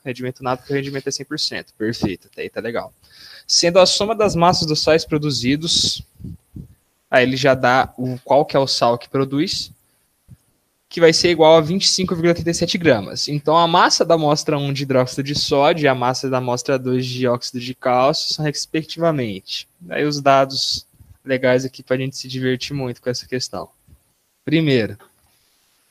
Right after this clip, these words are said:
a gente sabe dessa informação, que é um mais dois é igual a onze vírgula dois gramas. Deixa eu colocar um gramas aqui. E a outra,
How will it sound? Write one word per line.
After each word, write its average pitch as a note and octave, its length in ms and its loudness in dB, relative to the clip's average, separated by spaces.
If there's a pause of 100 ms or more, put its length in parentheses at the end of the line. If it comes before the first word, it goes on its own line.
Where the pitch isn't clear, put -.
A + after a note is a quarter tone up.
(2250)
a - 20 -6
gente C#3+ 200 -2
sabe D#3 280 4
dessa D#3+ 240 4
informação, D#3+ 720 2
que F#3+ 160 -2
é C#3 120 6
um C3+ 120 4
mais C3+ 260 2
dois C#3+ 300 2
é C#3+ 100 4
igual C3 240 6
a C3 60 4
onze C3 180 -2
vírgula C3 300 0
dois B2+ 240 0
gramas. C#3 600 -2
Deixa - 140 -8
eu B2+ 140 -8
colocar - 120 -10
um A2+ 60 -10
gramas A2 380 -8
aqui. A#2+ 420 -12 (1500)
E G3+ 200 2
a G#3+ 100 10
outra, E3+ 640 4